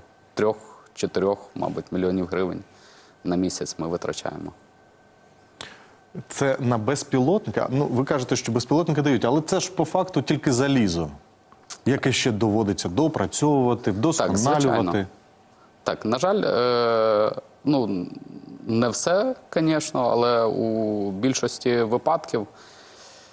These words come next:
Speaker 1: е, це залізо, щоб там не конкретизувати та нікого, ну, не ображати, ну, якщо взяти там ряд наземних дронів,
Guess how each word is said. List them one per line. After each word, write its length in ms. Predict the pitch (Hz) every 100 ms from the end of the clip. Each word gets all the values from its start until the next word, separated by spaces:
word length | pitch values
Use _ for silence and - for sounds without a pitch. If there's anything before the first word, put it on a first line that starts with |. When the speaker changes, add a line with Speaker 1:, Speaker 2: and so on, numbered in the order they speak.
| - -
Speaker 1:
е, 320 | 107 107 107
це 160 | - 123
залізо, 440 | 127 113 98 98
щоб 160 | - 104 - - - - - - - -
там 180 | - 95
не 320 | 113 120 120 - - -
конкретизувати 840 | 123 107 113 107 113 117 120 110
та 120 | 104
нікого, 360 | 107 101 117 110
ну, 180 | 107 104
не 120 | 101
ображати, 560 | 101 110 113 135 131
ну, 140 | 101 98
якщо 220 | 92 101
взяти 380 | 98 107 107 98
там 260 | 98 98
ряд 160 | 104 104
наземних 440 | 107 98 107 104 101
дронів, 400 | 123 151 104